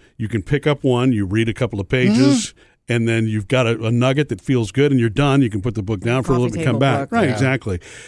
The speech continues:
Speaker 1: So, uh, so that was, so that was great. And I don't remember why I was saying, oh, I was trying to get back to, see, Jody was really good about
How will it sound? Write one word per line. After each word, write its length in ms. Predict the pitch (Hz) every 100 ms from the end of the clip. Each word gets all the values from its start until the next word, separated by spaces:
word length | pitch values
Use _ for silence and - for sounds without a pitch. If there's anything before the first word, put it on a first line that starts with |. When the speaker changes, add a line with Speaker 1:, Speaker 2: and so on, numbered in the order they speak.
| -
Speaker 1:
So, 360 | 143 127 127 - _ -
uh, 320 | 123 117 110 -
so 180 | -
that 160 | 139 156
was, 360 | 135 101 - - _ _ _ -
so 160 | -
that 160 | 139 165
was 140 | 117
great. 360 | 101 127 110 101 -
And 120 | - 127
I 40 |
don't 80 | 143
remember 240 | 143 143
why 140 | 143 143
I 20 |
was 160 | 131 -
saying, 160 | 151
oh, 140 | 175 165
I 40 |
was 100 | 156
trying 200 | - 185
to 60 | 175
get 80 | 143
back 140 | 143
to, 120 | 151
see, 180 | 110 175
Jody 320 | 113 147 190
was 180 | 151 113
really 200 | 151 151
good 220 | 110 147
about 280 | 131 113 113